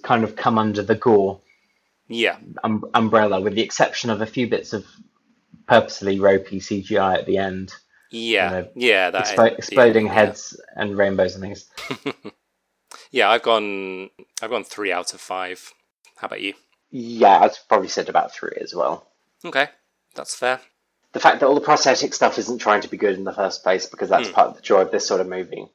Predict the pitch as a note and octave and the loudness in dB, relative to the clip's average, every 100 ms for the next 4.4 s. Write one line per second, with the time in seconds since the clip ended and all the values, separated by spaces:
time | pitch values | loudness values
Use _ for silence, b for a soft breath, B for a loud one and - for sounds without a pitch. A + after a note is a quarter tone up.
0 | _ _ _ - G#2 F#2+ F#2+ - G#2+ G2+ | _ _ _ 0 0 2 -4 -2 2 4
1 | G#2+ A2 A#2 G#2 - G#2+ G2+ - - G#2+ | 4 4 2 -4 2 4 4 -2 -10 -8
2 | - G2+ G2+ F#2 F#2 F2+ - - - _ | -6 -6 -4 -4 -4 -8 -10 -12 -14 _
3 | _ _ - G#2 G2 G2 G2 F#2+ F#2+ F#2 | _ _ -2 -2 -2 -8 -6 -6 -2 -2
4 | - - - - | -2 -10 -18 -18